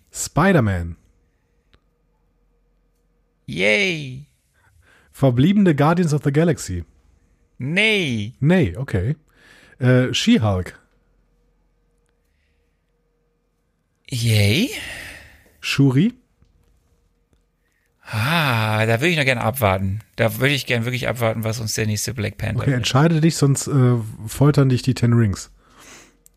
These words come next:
Speaker 1: <laughs>
Speaker 2: Nee.
Speaker 1: Das, okay. Fantastic Four, also die Fantastic Four.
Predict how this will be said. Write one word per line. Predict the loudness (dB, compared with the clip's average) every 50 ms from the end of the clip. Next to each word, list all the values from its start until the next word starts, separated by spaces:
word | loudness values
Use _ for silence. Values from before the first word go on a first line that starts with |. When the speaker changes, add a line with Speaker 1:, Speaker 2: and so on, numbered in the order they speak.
| _ _ _
Speaker 1:
<laughs> | -10 -10 -8 -8 -6 -8 -8 -10 -12 -14 -20 -20 _ _ _ -20 -20 _ -20 -20 _ _ -20 _ _ _ -20 _ _ _ _ _ _ _ _ _ _ _ _ _ -14 -10 -10 -8
Speaker 2:
Nee. | -8 -4 0 0 2 2 4 2 2 0 0 -4 -6 -8 -12 -14
Speaker 1:
Das, | -14 -6 -2
okay. | -2 0 0 0 -2 -2 -2 -4 -4 -4 -6 -14 -16 -16 -16 -16
Fantastic | -2 0 0 0 2 2 2 2 2 0 -2 -2 -2
Four, | 0 2 2 2 2 2
also | 0 -2 -2
die | 0 0 -2
Fantastic | 0 0 -2 0 2 -2 0 0 -4 -6
Four. | -4 -6 -4 -4 -4 -8